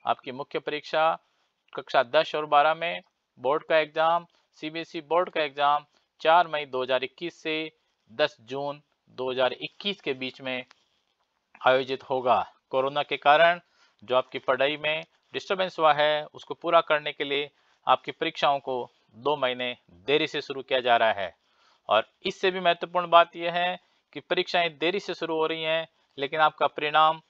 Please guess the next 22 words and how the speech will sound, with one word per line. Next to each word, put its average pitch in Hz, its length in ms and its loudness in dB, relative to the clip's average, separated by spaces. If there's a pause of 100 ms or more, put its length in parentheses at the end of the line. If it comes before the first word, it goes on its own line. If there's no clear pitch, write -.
(280)
पन्द्रह 190 320 2
जुलाई 151 320 0
से 151 180 -4
पहले 139 520 0 (220)
देने 135 320 -4
की 139 220 -12
पूरी 180 360 -8
की 156 120 -10
पूरी 135 440 -8 (1000)
तैयारी 139 340 0
की 139 180 -10
जाएगी। 135 580 -2 (440)
ऐसी 147 300 -6
घोषणा 123 520 -2 (300)
माननीय 127 420 0
केंद्रीय 123 380 -4
शिक्षा - 300 -4
मंत्री 120 260 -8
जी 120 140 -10
ने 117 120 -6
की 113 240 -10
है। 101 280 -4